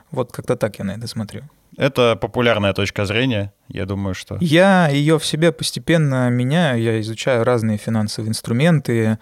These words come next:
Speaker 1: стараюсь как-то ими пользоваться, вот.
Speaker 2: Какими,
Speaker 1: Ну,
Speaker 2: например?
Speaker 1: слушай, э, я некоторое время назад завёл сиис, полтора года, это вот мои, как бы, деньги, которые у меня лежат, сохраняются и зарабатываются.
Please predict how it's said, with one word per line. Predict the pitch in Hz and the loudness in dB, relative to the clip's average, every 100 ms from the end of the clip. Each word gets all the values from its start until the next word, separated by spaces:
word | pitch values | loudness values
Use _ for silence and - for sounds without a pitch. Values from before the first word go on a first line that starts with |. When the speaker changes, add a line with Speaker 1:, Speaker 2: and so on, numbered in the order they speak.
| - - - _ | -8 -20 -20 _
Speaker 1:
стараюсь | - - 117 120 110 101 | -14 -2 2 2 2 -2
как-то | - 113 - 110 | -2 -4 -2 -2
ими | 107 | -2
пользоваться, | 104 151 160 127 117 107 - | 0 2 2 0 -4 -4 -4
вот. | 113 113 | -2 0
Speaker 2:
Какими, | 120 113 101 | 0 0 0
Speaker 1:
Ну, | 98 | -2
Speaker 2:
например? | 95 95 92 - - - - | -4 -6 -8 -10 -20 -20 -12
Speaker 1:
слушай, | - - 131 120 120 117 - | -6 -2 0 2 0 -2 -4
э, | 147 127 | -2 0
я | 151 | 2
некоторое | 170 147 - 135 | 2 2 0 0
время | 131 127 | 0 0
назад | 127 131 117 | 0 0 0
завёл | 117 120 | 0 -2
сиис, | - 120 123 220 - - - | -2 -2 0 -2 -4 -10 -8
полтора | 113 - 123 | -2 2 2
года, | 117 117 113 113 110 110 110 | 2 0 2 0 0 0 -2
это | 107 113 | -4 -8
вот | 110 - | -8 -4
мои, | 120 117 110 | -2 0 -2
как | 107 113 | -4 -6
бы, | 110 110 107 | -4 -4 -2
деньги, | 117 117 110 | -2 -2 -2
которые | 113 - 117 | -4 -4 -4
у | 107 | -2
меня | 110 | -2
лежат, | 113 113 104 | -2 -2 -4
сохраняются | 120 - 117 113 104 120 | -6 -4 -2 -2 -4 -2
и | |
зарабатываются. | 117 120 160 202 143 123 - 117 110 | 0 2 2 0 -2 -4 -2 -2 -4